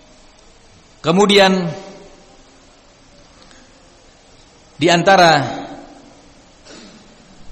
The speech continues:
nasihat Syekh Rabi adalah yang disampaikan oleh beliau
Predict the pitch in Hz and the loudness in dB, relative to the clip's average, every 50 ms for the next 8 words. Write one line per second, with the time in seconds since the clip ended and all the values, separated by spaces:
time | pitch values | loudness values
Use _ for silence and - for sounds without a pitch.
0 | - - - - - - - - - - - - 110 120 156 147 - 202 190 170 | -20 -20 -20 -20 -20 -20 -20 -20 -20 -20 -16 -10 -4 -2 -2 -2 0 -2 0 0
1 | 170 160 - - - 160 180 202 196 - - 160 156 165 147 143 156 151 143 - | 0 0 -2 -4 -2 0 0 0 0 -2 -4 -2 -2 -2 0 0 -2 -2 -4 -6
2 | - - - - - - - - - - - - - - - - - - - - | -10 -14 -14 -16 -18 -18 -20 -20 -20 -20 -20 -20 -20 -20 -20 -20 -20 -20 -20 -20
3 | _ _ _ _ - _ _ - - _ _ _ _ _ _ _ _ _ _ _ | _ _ _ _ -20 _ _ -20 -20 _ _ _ _ _ _ _ _ _ _ _
4 | _ _ - - - - - - - - - - - - - - - - - - | _ _ -16 -12 -10 -8 -8 -8 -8 -10 -12 -16 -18 -20 -16 -18 -16 -16 -14 -16
5 | - - - - - - - - - - - - - - _ _ _ _ - - | -16 -16 -16 -20 -20 -20 -20 -20 -20 -20 -20 -20 -20 -20 _ _ _ _ -20 -20
6 | - - _ _ _ _ _ - - _ - _ - - 127 139 139 147 151 170 | -20 -20 _ _ _ _ _ -20 -20 _ -20 _ -6 -4 -4 0 2 2 4 4
7 | 175 175 151 - - - - - - - - - - - - - - 127 135 147 | 2 2 0 -4 -10 -12 -14 -16 -20 -20 -20 -20 -20 -20 -20 -20 -10 -4 -2 -2
8 | 147 147 143 135 - 127 - 135 156 180 - 175 160 151 143 143 139 131 120 117 | -2 -2 -4 -2 -2 -4 -2 -2 -4 -4 -2 -4 -4 -4 -4 -4 -4 -6 -6 -6
9 | 135 151 165 175 175 180 180 180 175 | -2 0 2 2 2 2 0 -2 -4